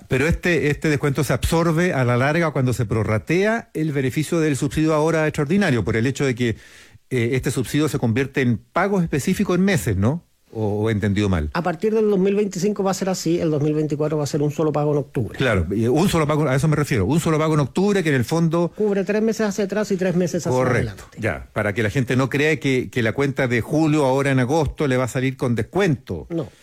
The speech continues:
Speaker 1: Sino que, eh, va a recibir el pago en octubre que le va a permitir, eh, absorber y paliar lo que ha tenido que gastar
Speaker 2: En,
Speaker 1: por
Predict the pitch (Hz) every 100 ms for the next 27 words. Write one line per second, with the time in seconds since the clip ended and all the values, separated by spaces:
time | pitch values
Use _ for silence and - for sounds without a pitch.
0 | - - 123 120 120 131 123 123 113 110
1 | 110 139 135 127 127 127 135 123 110 -
2 | 196 233 254 247 165 151 165 156 151 170
3 | 175 - 131 - 123 - 160 131 175 220
4 | 214 - 131 117 139 156 185 170 143 139
5 | 135 143 135 123 117 151 147 - _ 175
6 | 165 165 -